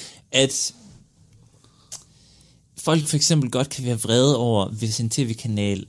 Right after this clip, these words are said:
har en dårlig tekster. Hvis, øh, den, der har lavet undertekster, har dermed har oversat en eller anden, øh,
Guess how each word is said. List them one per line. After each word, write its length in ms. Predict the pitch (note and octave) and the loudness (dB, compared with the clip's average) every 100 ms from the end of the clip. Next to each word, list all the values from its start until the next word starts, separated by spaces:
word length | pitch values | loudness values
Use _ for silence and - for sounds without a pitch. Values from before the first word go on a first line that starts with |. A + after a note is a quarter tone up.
| - | -14
har 280 | - A#2 G#2 | -8 -6 -4
en 120 | A2 | -2
dårlig 340 | A2+ A#2+ C#3+ | 0 -2 -2
tekster. 360 | - G#3 - - - - - - - _ - | -4 -4 -6 -12 -16 -20 -20 -20 -20 _ -8
Hvis, 340 | C#3+ C#3 - | -2 -2 -2
øh, 280 | C#3 C3 A2+ G#2 | 0 0 -2 -2
den, 200 | D3+ C3+ | -4 -4
der 60 | A2+ | -6
har 140 | A#2 | -4
lavet 140 | A2 A2+ | -2 0
undertekster, 600 | D#3 E3+ - A2 - A2 | 0 -2 -6 -8 -8 -8
har 140 | G#2 | -8
dermed 280 | A2 A#2+ A2 | -4 -2 -2
har 80 | G#2+ | -2
oversat 500 | - C3+ D3 G2+ G2 | 0 0 0 -4 -6
en 140 | - A2 | -6 -4
eller 160 | G#2 | -4
anden, 180 | G2+ | -4
øh, 80 | A2 | -4